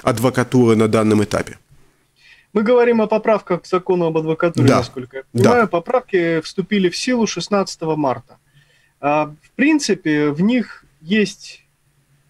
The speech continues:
Speaker 2: хорошее, есть плохое. В основном, к счастью, на этот раз хорошее.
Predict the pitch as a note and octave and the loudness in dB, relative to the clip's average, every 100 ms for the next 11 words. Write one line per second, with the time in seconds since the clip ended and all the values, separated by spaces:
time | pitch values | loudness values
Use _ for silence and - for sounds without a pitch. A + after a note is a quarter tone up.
0 | _ _ _ E3+ - G#3 C#4 - A#3 G#3 | _ _ _ -20 -4 -2 0 -2 0 0
1 | G3 G#3+ G#3 - F#3+ - C#3+ C3+ C#3+ - | 0 -2 -4 -4 -4 -2 -2 -2 -4 -2
2 | G3+ B3+ A#3+ - G#3+ G3+ F3+ E3+ D#3+ E3 | -2 -2 -2 0 0 -2 -2 -2 0 -2
3 | F3+ E3+ - E3+ D3 C3+ B2+ A#2+ | 0 -2 -2 -4 -4 -6 -8 -10